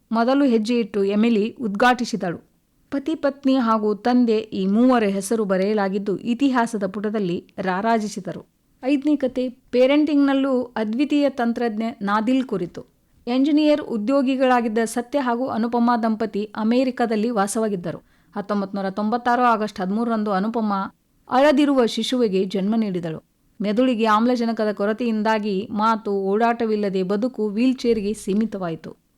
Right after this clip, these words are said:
ಹೆತ್ತವರು ಕಂಗಾಲಾದರು. ಆದರೂ ಅನುಪಮಾ ಕಾಲಕ್ಷೇಪ ಮಾಡದೆ ಮಗು ಏನು ತೊಂದರೆ ಅನುಭವಿಸುತ್ತಿದೆ, ತಾನು ಏನು ಮಾಡಬಹುದು ಎಂದು ಯೋಚಿಸಿದಳು. ಕೆಲಸ ತೊರೆದು ಆತನ ಸ್ಪೀಚ್ ಥೆರಪಿ,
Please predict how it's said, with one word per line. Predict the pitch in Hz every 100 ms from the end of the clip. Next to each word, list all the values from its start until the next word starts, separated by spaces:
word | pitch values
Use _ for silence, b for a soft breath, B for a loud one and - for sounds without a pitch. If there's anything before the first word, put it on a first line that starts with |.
| _
ಹೆತ್ತವರು | - 277 277 294 254 269
ಕಂಗಾಲಾದರು. | 214 208 226 220 180 175 - _ _ _ -
ಆದರೂ | 185 269 302 277
ಅನುಪಮಾ | - 220 254 240 233
ಕಾಲಕ್ಷೇಪ | 233 226 233 247 - 214 220
ಮಾಡದೆ | 208 196 190 185 - -
ಮಗು | 233 269 262 269
ಏನು | 233 262
ತೊಂದರೆ | 254 233 240 277
ಅನುಭವಿಸುತ್ತಿದೆ, | - 220 240 254 269 269 240 208 208 185 190 - _
ತಾನು | 226 254 254
ಏನು | 220 277
ಮಾಡಬಹುದು | 269 226 269 247 226 190 190
ಎಂದು | 208 202
ಯೋಚಿಸಿದಳು. | 196 190 208 226 190 156 - _ _
ಕೆಲಸ | 220 233 233
ತೊರೆದು | 208 208 190 180 180 -
ಆತನ | 196 190 190 180 180 _ -
ಸ್ಪೀಚ್ | - - 254 262 -
ಥೆರಪಿ, | 214 190 196 185 196